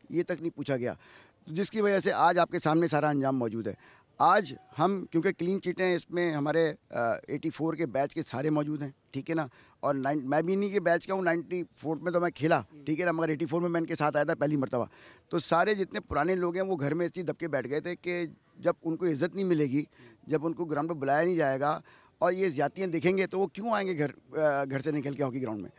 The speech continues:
तो हमने ये कोशिश की है कि जी हॉकी को क्लीन चिट पे लेके आया जाए, जो पास में जो हुआ है उसको भुला दिया जाए। वो भी हमारे भाई हैं जिन्होंने ये जो भी किया है, कारनामा अंजाम दिया है कि हॉकी को इस सतह पे लेके आ गए कि हॉकी को कोई पूछता नहीं, उन्नीसवें रैंक पे खड़ी हुई है।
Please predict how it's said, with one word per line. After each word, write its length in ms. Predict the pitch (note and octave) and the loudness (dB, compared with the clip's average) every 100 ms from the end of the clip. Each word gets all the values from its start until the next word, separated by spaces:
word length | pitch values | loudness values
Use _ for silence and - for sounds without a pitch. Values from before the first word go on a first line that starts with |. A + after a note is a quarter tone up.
| - - _ _ | -20 -20 _ _
तो 60 | F3+ | 0
हमने 360 | D3+ F#3 A3+ | 0 -2 -4
ये 60 | A3+ | -4
कोशिश 300 | - F#3+ G3+ - | -2 -2 -2 -6
की 80 | |
है 100 | A3+ | -4
कि 140 | A3 G#3 | -2 -2
जी 100 | A3 | -2
हॉकी 400 | D#3 A#2+ - G3 | -2 -4 -8 -6
को 140 | G3+ | -6
क्लीन 300 | G3 E3 F#3 | -4 -4 -6
चिट 140 | F#3 F3 | -6 -6
पे 120 | G3 | -6
लेके 220 | F3+ F3 | -4 -2
आया 220 | F3 E3+ | -2 0
जाए, 240 | F3 F#3+ F#3 _ - - | -2 -8 -12 _ -20 -20
जो 180 | A2+ C3+ | -2 -2
पास 480 | A2 _ C#3+ F3 - | -2 _ 2 2 2
में 120 | G3+ | -6
जो 120 | F#3 D#3+ | -2 -2
हुआ 220 | A#2 F3 | 4 4
है 60 | |
उसको 200 | F3+ - | 4 0
भुला 280 | E3+ C3 B2+ | -4 -2 -2
दिया 200 | C#3 F3 | 4 4
जाए। 140 | F3 E3+ | 6 2
वो 120 | D3+ | 0
भी 100 | E3+ | 0
हमारे 260 | F3+ F3+ | 0 0
भाई 200 | D#3 C#3 | 0 2
हैं 100 | E3+ | 2
जिन्होंने 280 | E3 E3 E3+ | 2 0 0
ये 260 | E3+ D#3+ D#3 - - | 2 0 -2 -8 -6
जो 160 | C#3+ | -2
भी 100 | D3 | -2
किया 220 | D#3+ D3+ | -2 2
है, 60 | D#3+ | 2
कारनामा 440 | D#3 C3+ C3+ C#3+ | 2 -4 -2 -2
अंजाम 300 | C#3 C#3 C#3+ | -2 -4 -4
दिया 180 | B2 D3 | 0 0
है 100 | C3 - _ | 0 -4 _
कि 60 | D3 | -4
हॉकी 200 | C3 D3 | -4 -2
को 100 | D3+ | -4
इस 220 | D#3 - | -4 -6
सतह 180 | D3 C#3+ | -4 -2
पे 120 | D3 | -2
लेके 220 | C#3+ C#3+ | -4 0
आ 100 | C#3 | -2
गए 120 | C#3+ | -2
कि 100 | D3 | -4
हॉकी 240 | D3+ B2 D#3 | -4 -4 -6
को 80 | |
कोई 100 | D#3 D#3 | -6 -6
पूछता 220 | D3 D3+ | -6 -4
नहीं, 120 | D#3+ | -2
उन्नीसवें 300 | E3 E3 D3 | -2 -2 0
रैंक 180 | E3 D3+ | 0 0
पे 60 | D3+ | -4
खड़ी 160 | B2+ | -6
हुई 140 | B2 | -6
है। 60 | G#2+ | -8